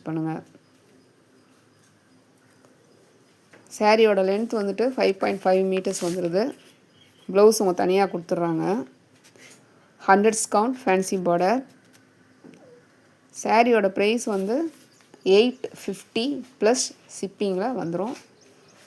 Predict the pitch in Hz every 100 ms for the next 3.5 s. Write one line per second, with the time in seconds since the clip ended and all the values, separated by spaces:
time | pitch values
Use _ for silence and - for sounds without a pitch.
0 | _ - 208 220 220 - 202 247 - 170
1 | 175 185 180 170 185 226 - _ _ _
2 | _ - - _ _ - - 180 196 190
3 | 180 185 180 202